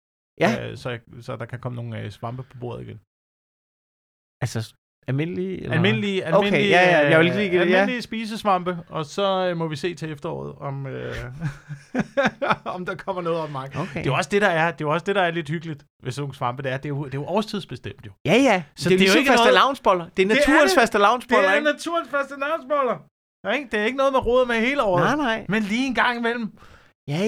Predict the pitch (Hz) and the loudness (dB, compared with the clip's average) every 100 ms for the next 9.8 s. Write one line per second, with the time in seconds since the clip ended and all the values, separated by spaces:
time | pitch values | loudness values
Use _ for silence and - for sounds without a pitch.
0 | 208 170 156 _ _ _ _ _ 147 226 | 4 2 0 _ _ _ _ _ -2 -2
1 | - - 233 262 208 226 - 226 202 190 | -6 -6 -2 -2 -2 -4 -4 -2 0 2
2 | 185 175 175 202 202 202 - - 151 180 | 0 0 -4 -2 -2 -6 -10 -10 -4 -4
3 | 190 - - 180 208 208 - 190 202 196 | -4 -12 -14 -8 -8 -8 -10 -4 -2 -2
4 | 190 185 196 - 170 _ _ _ _ 202 | -4 -4 -4 -6 -14 _ _ _ _ -10
5 | 208 214 233 233 _ _ _ _ _ _ | -8 -8 -10 -14 _ _ _ _ _ _
6 | _ _ _ _ - 151 196 226 226 233 | _ _ _ _ -10 -8 0 2 2 2
7 | 220 208 185 - 190 185 226 190 190 185 | 2 0 -4 -8 -8 -4 -4 0 -2 -2
8 | 202 220 214 151 147 - 170 208 175 180 | -2 -2 -2 -4 -4 -6 -4 -2 0 2
9 | 185 175 165 160 160 160 151 | 4 4 4 2 0 -2 -6